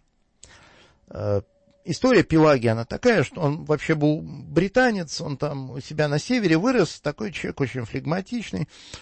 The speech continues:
э, как вот бывают люди, которые, э, на севере родились, они такие, ну, рыба рыбой. А приезжает он в Рим, э, и смотрит, что эти римляне, они там, э, безобразничают и грешат направо и налево.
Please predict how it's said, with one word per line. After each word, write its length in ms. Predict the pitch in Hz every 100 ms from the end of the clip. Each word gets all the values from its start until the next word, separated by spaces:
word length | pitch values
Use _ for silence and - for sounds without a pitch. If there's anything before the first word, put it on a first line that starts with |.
| - - - - _
э, 520 | - 65 98 101 104
как 220 | 110 87 -
вот 100 | 117
бывают 540 | 113 117 123 101 -
люди, 460 | 117 87 95 90 82
которые, 580 | - 101 - 98 98 95
э, 760 | 87 87 85 80 78 78 76 69 -
на 180 | - 113
севере 400 | - 113 98 107
родились, 500 | 113 139 220 220 -
они 100 | 139
такие, 320 | 127 - 123
ну, 340 | 147 190 76
рыба 280 | 76 220 151
рыбой. 420 | 127 107 90 87 - - - - -
А 280 | - 139
приезжает 640 | 123 170 190 160 226 196 135
он 160 | 127
в 80 | 123
Рим, 460 | 202 220 214 190 165 _ _ _ -
э, 320 | 151 143 135
и 120 | -
смотрит, 480 | 143 196 226 190 160
что 220 | 127 -
эти 200 | 165 -
римляне, 540 | 151 214 185 165 156 139
они 240 | 135 160
там, 320 | - 131 127 117
э, 760 | 107 104 101 95 65 71 69
безобразничают 1080 | 76 120 127 151 170 220 160 156 - 135 120
и 40 | -
грешат 480 | 120 127 - 120
направо 380 | 113 110 123 113
и 60 | 127
налево. 400 | 156 190 220